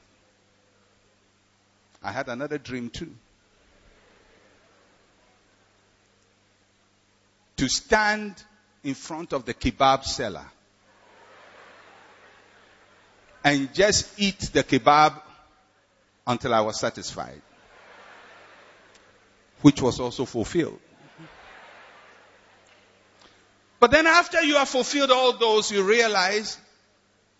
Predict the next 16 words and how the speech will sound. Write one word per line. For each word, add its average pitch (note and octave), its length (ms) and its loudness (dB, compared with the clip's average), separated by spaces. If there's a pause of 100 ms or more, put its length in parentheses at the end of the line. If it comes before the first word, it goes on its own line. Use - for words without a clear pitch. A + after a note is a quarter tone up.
(280)
those C#4+ 260 -8
were A3+ 180 -2
childish A3+ 920 -2 (280)
dreams. B3 960 -8 (440)
Now B3 280 2
you A#3 160 -2
become G#3+ 400 -4
an F#3+ 100 -2
adult. G#3+ 460 2 (840)
What A3+ 180 -4
new C4+ 260 6
ideas G3 560 -2
do E3+ 100 -14
you D#3 180 -2
have F2+ 320 -4 (920)
beyond A#3+ 640 2